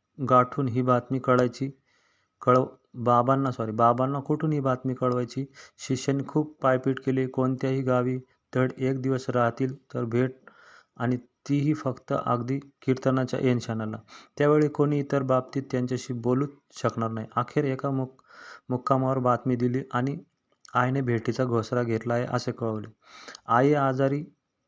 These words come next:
तर एखाद्या चांगल्या डॉक्टरला बोलवा, मी येऊन काय त्यात समजणार मला," असा जबाब देऊन स्वारी लागलीच गोविंद राधे करीत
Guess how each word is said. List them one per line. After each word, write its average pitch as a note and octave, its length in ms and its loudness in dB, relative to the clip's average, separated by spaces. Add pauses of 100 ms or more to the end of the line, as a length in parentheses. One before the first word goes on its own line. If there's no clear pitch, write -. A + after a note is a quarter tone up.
(840)
तर C3 100 2
एखाद्या C3+ 340 2
चांगल्या C3+ 320 0
डॉक्टरला B2+ 460 0
बोलवा, A#2+ 380 -2 (500)
मी B2 140 0
येऊन C3 220 2
काय B2+ 340 2 (800)
त्यात A#2+ 120 0
समजणार A2 600 -2
मला," A2 260 -4 (580)
असा B2 260 0
जबाब C3+ 380 0
देऊन C#3 180 2
स्वारी B2 400 0 (260)
लागलीच B2+ 360 2
गोविंद B2+ 380 2
राधे B2 300 0
करीत B2+ 260 -2